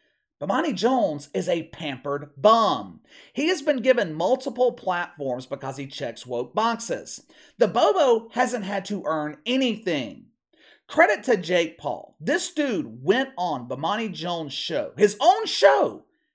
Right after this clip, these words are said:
and basically called him a loser. The only thing that would have made this better would be if Jake Paul called Bomani Jones a huge embarrassing failure. But give me your thoughts.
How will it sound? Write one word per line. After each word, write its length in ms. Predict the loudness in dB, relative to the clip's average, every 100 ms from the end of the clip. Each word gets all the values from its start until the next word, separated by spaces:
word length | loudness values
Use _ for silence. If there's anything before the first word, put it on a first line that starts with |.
| _ _ _
and 140 | 0 6
basically 460 | 6 8 6 4
called 320 | 2 6 6
him 160 | 6 2
a 120 | 2
loser. 720 | 0 4 8 8 4 -2 -4 -14 _ _ _ _ _ -4
The 100 | 4
only 240 | 6 4
thing 220 | -4 -2
that 120 | -2 0
would 140 | 0
have 80 | 0
made 260 | -2 -2
this 200 | -2 -6
better 560 | -4 0 2 2 -2 -6 -4
would 160 | -4
be 140 | 0 0
if 120 | -2
Jake 340 | -2 -2 -2
Paul 260 | -4 -2 -2
called 340 | -2 -2 -2
Bomani 340 | -2 -4 -4 -6
Jones 420 | -2 -2 -2 -2
a 60 | -6
huge 300 | -4 -2 0
embarrassing 540 | -2 -2 -6 -8 -8
failure. 560 | 4 6 6 4 -6 -16 _ -20 0
But 140 | 2 4
give 100 | 4
me 80 |
your 180 | 2 0
thoughts. 440 | 0 -2 -4 -14